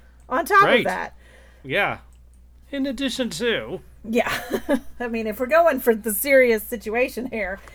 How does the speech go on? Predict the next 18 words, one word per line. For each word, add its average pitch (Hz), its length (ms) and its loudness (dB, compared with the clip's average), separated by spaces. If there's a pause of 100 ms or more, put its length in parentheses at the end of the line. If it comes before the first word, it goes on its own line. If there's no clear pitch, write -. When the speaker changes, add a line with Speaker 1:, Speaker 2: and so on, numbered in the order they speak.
(120)
Speaker 1:
yes, 339 320 4
Speaker 2:
Yeah. 294 120 2
Speaker 1:
not 330 200 6
all 339 200 8
witches 311 400 -2
were 285 160 6
ugly. 285 460 4
P 330 200 -4
S, 285 360 4
most 240 440 6
of 262 120 0
them 254 180 2
weren't 240 220 0
witches. 208 560 -2 (340)
Probably 294 480 0
all 294 280 2
of 359 120 -4
them, 427 220 2